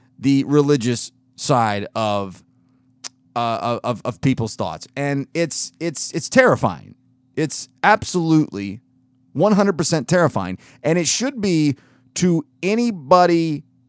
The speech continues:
no matter what you do or don't believe. It, it really should.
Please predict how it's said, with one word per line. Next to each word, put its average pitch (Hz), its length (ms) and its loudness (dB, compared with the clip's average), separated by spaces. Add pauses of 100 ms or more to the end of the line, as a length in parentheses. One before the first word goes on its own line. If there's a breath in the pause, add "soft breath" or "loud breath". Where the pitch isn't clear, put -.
(120)
no 160 180 2
matter 160 300 4
what 147 440 4
you 147 240 -2
do 135 320 4
or 127 160 4
don't 107 360 -2 (360)
believe. 117 460 -2 (720)
It, 151 200 2
it 170 160 4
really 202 400 2
should. 139 440 0